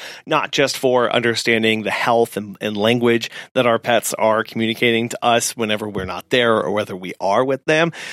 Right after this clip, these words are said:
but also how it can help us better manage our businesses. Right now, a lot of these things, you have to sign into a computer or download a big program to run in your computer. They're not quite phone-sized yet or d-, on the App Store.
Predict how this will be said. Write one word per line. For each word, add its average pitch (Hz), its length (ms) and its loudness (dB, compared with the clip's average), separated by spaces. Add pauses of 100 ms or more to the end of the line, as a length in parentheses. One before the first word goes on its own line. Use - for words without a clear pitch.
but 147 120 -2
also 160 240 0
how 131 140 2
it - 40 -10
can 127 80 -6
help 120 180 -2
us 117 120 -4
better 113 360 -4
manage 107 280 -2
our 101 120 0
businesses. - 640 -4
Right 101 200 0
now, 117 320 2
a - 20 -4
lot 101 200 -2
of 101 40 -6
these 101 160 -10
things, 117 300 0
you 104 60 -4
have 104 120 -6
to - 80 -10
sign 107 380 0
into 110 680 0
a 98 100 -6
computer 170 500 0
or 107 140 -2
download 110 540 0
a 98 60 -4
big 117 380 -2
program 120 460 2
to - 120 -10
run 110 160 2
in 110 80 -2
your 110 100 -2
computer. 135 460 0
They're 104 100 -8
not 101 180 -8
quite - 460 -2 (140)
phone-sized 113 720 0
yet 127 240 0 (300)
or 113 160 0
d-, 95 120 -6 (240)
on 113 280 0
the 117 180 -4
App 120 180 -2
Store. 160 320 0